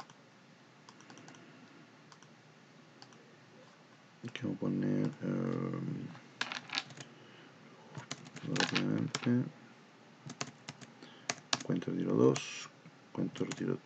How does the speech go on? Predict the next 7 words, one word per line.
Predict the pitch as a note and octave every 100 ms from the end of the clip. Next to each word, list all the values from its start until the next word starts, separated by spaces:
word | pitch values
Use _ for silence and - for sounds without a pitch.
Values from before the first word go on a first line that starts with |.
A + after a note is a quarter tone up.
| -
tres, | A2+ B2 B2 - - - -
cuenta | - F#2+ G2
de | F#2+
retiro | G2 F#2+ - -
cuatro. | F2 D#2+ - - - - - - - - - - - - - - - -
Ahí |
está. | - -